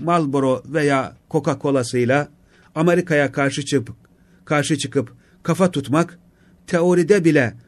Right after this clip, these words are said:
Amerika düşmanı olmak mümkün değildir. Kişinin karşı çıktığı düşmanını gözünde büyütüp ona benzemesi, onu örnek alması, onu nice konuda referans görmesi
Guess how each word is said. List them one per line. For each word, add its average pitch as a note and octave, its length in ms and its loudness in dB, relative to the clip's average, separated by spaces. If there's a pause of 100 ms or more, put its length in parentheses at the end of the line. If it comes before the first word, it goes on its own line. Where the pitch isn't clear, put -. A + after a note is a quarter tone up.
(180)
Amerika F3 480 2
düşmanı C#3+ 400 -2
olmak C#3 480 0 (480)
mümkün C3 560 0
değildir. G#2 640 -4 (600)
Kişinin G3 360 0
karşı F#3 340 -2
çıktığı F3 380 0
düşmanını D3+ 640 0 (600)
gözünde D#3+ 500 2
büyütüp D3+ 460 2 (220)
ona D#3 300 2
benzemesi, C3 720 0 (340)
onu F#3 280 2
örnek D#3 380 2
alması, B2 540 0 (400)
onu G3 360 2
nice E3+ 360 0 (140)
konuda C#3+ 520 0 (640)
referans E3 460 0 (260)
görmesi C#3+ 600 0